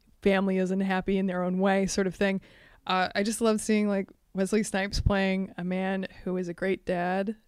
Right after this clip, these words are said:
but a terrible husband. Like, I just, it was like, wow, all right. Like, it sucks that he is, uh, that, A, that he had to go to jail for so long for tax evasion of all things. And then it also sucks that he doesn't just, like, get to do more range and is just, like,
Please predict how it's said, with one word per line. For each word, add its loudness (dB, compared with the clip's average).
but -2
a -10
terrible -8
husband. -20
Like, -4
I 4
just, 10
it 10
was 10
like, 6
wow, 4
all 6
right. 2
Like, -4
it -6
sucks -2
that 2
he -2
is, -4
uh, -6
that, -6
A, 8
that 6
he 4
had 2
to 0
go 2
to -2
jail 0
for 0
so 0
long -2
for -4
tax -2
evasion 0
of -4
all -4
things. -4
And -6
then -4
it -4
also -4
sucks -8
that -4
he -8
doesn't -4
just, -10
like, -4
get -6
to -4
do 2
more 0
range -2
and -8
is -12
just, -10
like, -14